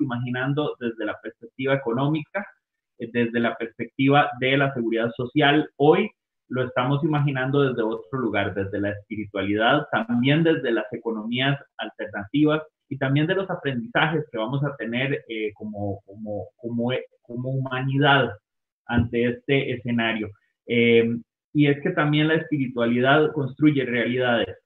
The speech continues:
y precisamente, eh, en esta conversación que vamos a tener, eh, tenemos una invitada muy espe-, muy especial, es Silvia Regina. Ella, eh,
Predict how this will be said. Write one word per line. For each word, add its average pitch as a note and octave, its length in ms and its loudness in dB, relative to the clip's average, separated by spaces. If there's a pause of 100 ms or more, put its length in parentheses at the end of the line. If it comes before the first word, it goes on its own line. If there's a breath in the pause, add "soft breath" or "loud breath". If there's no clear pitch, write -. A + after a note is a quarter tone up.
(100)
y B2 580 0
precisamente, C#3 1000 0
eh, A2 500 0
en A#2 160 -4
esta C3+ 300 -2
conversación B2+ 800 0
que A#2+ 80 -4
vamos B2 260 -6
a C#3 200 -8
tener, C3 340 -4 (300)
eh, A2+ 160 0
tenemos B2 400 -4
una C3+ 160 -2
invitada B2 400 0
muy B2+ 200 -4
espe-, B2+ 240 -12 (200)
muy C3 180 0
especial, D3+ 680 2
es C3+ 280 -2
Silvia C#3+ 420 4
Regina. C#3+ 560 2 (360 soft breath)
Ella, C#3 500 6
eh, A2 500 4